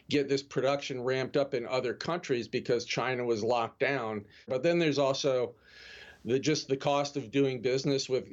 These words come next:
a communist government. All these companies that do business there are ultimately subject to the, what the, the government tells them to do. Apple's big exposure and vulnerability is with the supply chain and being so cooperative with a, with a communist government.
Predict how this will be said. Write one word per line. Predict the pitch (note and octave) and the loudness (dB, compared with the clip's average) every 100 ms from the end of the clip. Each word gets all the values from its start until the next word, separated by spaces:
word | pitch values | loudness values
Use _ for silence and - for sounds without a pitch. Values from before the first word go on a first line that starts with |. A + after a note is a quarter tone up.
| - | -6
a | C#3 | -2
communist | D3 C#3 C#3 C3+ B2+ - | 0 2 2 2 -2 0
government. | A#2+ B2 C#3 D3+ - | 0 0 0 0 0
All | A#2+ A#2 | 0 2
these | B2 - | 0 -4
companies | - C3 C#3+ C#3 A#2+ | -4 -2 0 0 0
that | G#2+ | -2
do | B2 A#2+ | -2 0
business | B2 B2+ D3 C3+ | 2 2 2 0
there | C#3+ C3+ A#2+ | 2 4 4
are | A#2+ | 2
ultimately | B2 C3+ - C#3 B2+ C3 B2+ B2 A2+ - | 2 0 0 0 2 2 2 0 -2 0
subject | - D#3+ C#3+ D3+ D3 - | 2 2 2 0 0 -2
to | C3+ A2+ | -2 0
the, | A#2 | 2
what | C3+ - | 0 2
the, | A2+ A2+ - | 0 0 -2
the | A2 | -6
government | A#2 C3 C3 C#3 B2+ | 0 0 2 0 -2
tells | - C#3 C3+ C3 | -4 0 2 2
them | C3+ C3 | -2 -2
to | C3 | -2
do. | A#2 B2+ C#3 - | 2 2 2 -2
Apple's | - E3 F#3 E3 | -2 0 0 0
big | F3+ E3+ D#3 | 2 0 0
exposure | D3+ C#3 - D3 C#3+ C#3 D3 C#3 | -2 -4 2 4 4 2 2 0
and | B2 | 2
vulnerability | C3+ C3+ B2+ A2+ B2 B2+ A#2+ A#2 | 0 2 -2 0 2 2 2 0
is | A2 G#2 A#2 G2+ | 0 0 -2 0
with | A2 A2 | 0 0
the | A2+ | 0
supply | - A#2 - C3+ C3+ | 0 0 2 4 2
chain | C#3 D3+ C3 B2+ B2+ B2+ - | 2 0 0 0 -2 -2 -2
and | A2+ A2 | -2 0
being | A#2+ A#2 A#2 | 0 0 -2
so | G#2 - C#3 | 0 2 2
cooperative | C#3 C3 B2 - A#2 G#2+ | 2 2 2 0 -2 0
with | A2+ G#2 | 0 2
a, | G2+ G2+ | 0 0
with | A2+ G#2 | -2 -2
a | |
communist | G#2 A#2 A#2 A2 G#2 - | -2 -2 -2 0 -2 2
government. | A#2 A2 G#2 | 2 2 -2